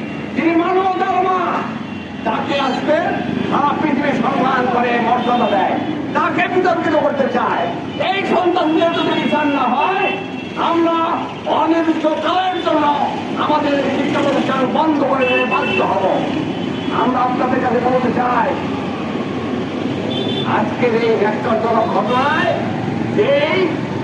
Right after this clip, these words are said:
সন্ত্রাসীরা, যারা কোনোদিন শিক্ষা প্রতিষ্ঠানে লেখাপড়া করে নাই, লত দূরের কথা, একটি প্রাইমারি স্কুল লেখাপড়া করে নাই, তাদেরকেও কালকে দেখেছি, হয়তো আমি অনেকে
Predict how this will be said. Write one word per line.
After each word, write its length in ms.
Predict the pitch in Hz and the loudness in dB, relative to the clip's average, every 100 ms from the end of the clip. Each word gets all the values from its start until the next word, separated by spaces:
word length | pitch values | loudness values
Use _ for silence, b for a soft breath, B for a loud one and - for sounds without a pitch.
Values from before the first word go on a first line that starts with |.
| - - - | -4 -6 -4
সন্ত্রাসীরা, 640 | 175 - - 269 214 226 - - - - - - | -2 0 0 0 2 0 0 -2 -4 -4 -2 0
যারা 220 | 247 294 302 | 0 0 0
কোনোদিন 340 | 302 285 277 - - | 2 2 2 0 -2
শিক্ষা 260 | - 277 277 | -2 0 0
প্রতিষ্ঠানে 360 | 277 269 269 233 | 0 0 0 0
লেখাপড়া 420 | 240 226 294 - 262 | 0 0 2 2 0
করে 160 | 180 170 156 | 0 2 2
নাই, 140 | - - - - - 302 330 | 0 -6 -8 -10 -8 0 2
লত 260 | - 311 381 359 | 4 2 2 2
দূরের 300 | 339 330 311 302 | 4 4 2 2
কথা, 260 | 262 233 208 - - - - - | 0 0 0 -2 -4 -6 -4 -2
একটি 200 | 233 285 277 - | -2 -2 -2 0
প্রাইমারি 440 | 294 349 359 349 330 | 2 4 4 4 2
স্কুল 180 | - 294 285 | 2 2 2
লেখাপড়া 380 | 240 254 247 226 | 2 2 2 2
করে 160 | 202 190 | 2 2
নাই, 160 | 185 - - - - - | 0 -2 -4 -6 -6 -4
তাদেরকেও 480 | - - 302 285 302 269 | -2 0 2 2 2 2
কালকে 260 | 262 254 247 247 | 0 2 0 2
দেখেছি, 320 | 247 285 277 277 | 0 0 2 2
হয়তো 220 | - 262 247 - 160 160 | 2 2 0 0 -2 0
আমি 140 | 214 247 254 | 0 2 2
অনেকে 260 | 254 247 | 2 2